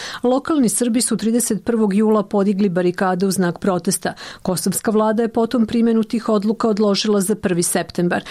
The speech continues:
Srbija već primjenjuje meru ulazno-izlaznog dokumenta za državljane Kosova koji imaju kosovska lična dokumenta.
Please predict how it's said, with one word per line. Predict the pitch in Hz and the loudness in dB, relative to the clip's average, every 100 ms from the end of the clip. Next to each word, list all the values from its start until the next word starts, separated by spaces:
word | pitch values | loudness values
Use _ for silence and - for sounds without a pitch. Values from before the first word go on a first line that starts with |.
| - | -12
Srbija | - - 196 208 254 | -8 -2 0 2 2
već | 240 233 | 2 0
primjenjuje | - 233 220 220 220 208 | 0 2 4 4 4 4
meru | 214 208 | 2 2
ulazno-izlaznog | 208 208 196 208 190 208 196 202 180 | 2 2 2 0 0 0 0 0 0
dokumenta | 196 - 196 185 190 185 | -2 2 2 2 2 0
za | 180 | 0
državljane | 175 - 180 170 180 160 | -2 0 0 0 -2 -4
Kosova | - 208 208 - 214 | 0 0 2 0 0
koji | 208 - 175 | 0 0 2
imaju | 180 196 | 4 2
kosovska | 190 175 165 170 - 185 | 2 -4 -4 -6 -2 0
lična | 175 170 185 | 0 0 0
dokumenta. | 180 202 226 185 165 - | 2 0 0 0 -2 -4